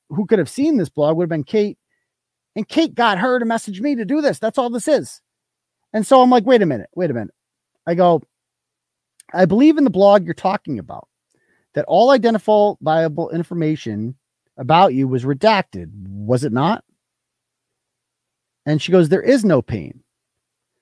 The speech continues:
I live a nice, content life until you came airing out shit from the past." See, the pro-, and therein lies the problem, is that this poor girl thinks that this is a nice, content life.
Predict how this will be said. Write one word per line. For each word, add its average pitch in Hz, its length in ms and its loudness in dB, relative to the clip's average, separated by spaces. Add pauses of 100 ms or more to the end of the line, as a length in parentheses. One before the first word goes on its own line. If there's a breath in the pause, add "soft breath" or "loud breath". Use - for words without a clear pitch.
(300)
I 175 140 8
live 240 200 6
a 190 60 6
nice, 170 400 2
content 175 400 -4
life - 420 -4 (600)
until 180 320 4
you 208 120 2
came 180 380 0
airing 170 300 2
out 165 120 0
shit - 240 -8
from 170 120 -6
the 156 80 -4
past." 135 420 -2 (300 soft breath)
See, 226 160 -2
the 208 160 -2
pro-, - 260 -2
and 233 180 4
therein 262 240 4
lies 226 200 2
the 202 80 0
problem, 127 480 0 (200)
is 156 200 -6
that 165 180 -4
this 170 100 -8
poor 247 300 2
girl 160 320 2
thinks 160 300 -4
that 135 180 -2
this 185 220 0
is 156 120 -6
a 151 120 -2
nice, 131 300 -4
content 123 360 -8
life. - 320 -14